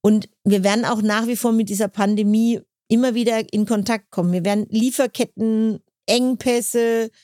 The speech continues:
neue Gesetze, immer irgendwas haben. Aber es liegt ja an uns. Ha! Und da ist der springende Punkt. Wenn wir anfangen und es macht uns Spaß und wir gehen gerne campen und wir begrüßen die Leute nett,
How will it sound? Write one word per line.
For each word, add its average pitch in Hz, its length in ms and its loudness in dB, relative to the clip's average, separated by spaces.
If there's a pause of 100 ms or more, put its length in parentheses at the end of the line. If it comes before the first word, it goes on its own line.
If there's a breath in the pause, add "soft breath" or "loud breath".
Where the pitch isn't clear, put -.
(220 soft breath)
neue 247 320 2
Gesetze, 233 520 -4
immer 302 260 0
irgendwas 202 520 -2
haben. 170 320 -6 (340 loud breath)
Aber 214 160 2
es 226 100 -2
liegt 302 200 -2
ja 254 100 0
an 226 140 0 (120)
uns. 269 760 0 (600)
Ha! 190 280 0 (460)
Und 202 180 0
da 220 100 2
ist 240 140 -6
der 233 80 2
springende 214 400 0
Punkt. 214 380 0 (360 soft breath)
Wenn 214 200 4
wir 339 240 0
anfangen 196 800 -2
und 220 120 2
es 214 100 -4
macht 247 200 -2
uns 208 200 -2
Spaß - 400 -2
und 233 140 0
wir 240 80 2
gehen 226 200 0
gerne 220 280 -2
campen 208 280 -2
und 196 140 2
wir 202 100 0
begrüßen 247 420 -2
die 254 80 0
Leute 196 300 -2
nett, 185 280 -4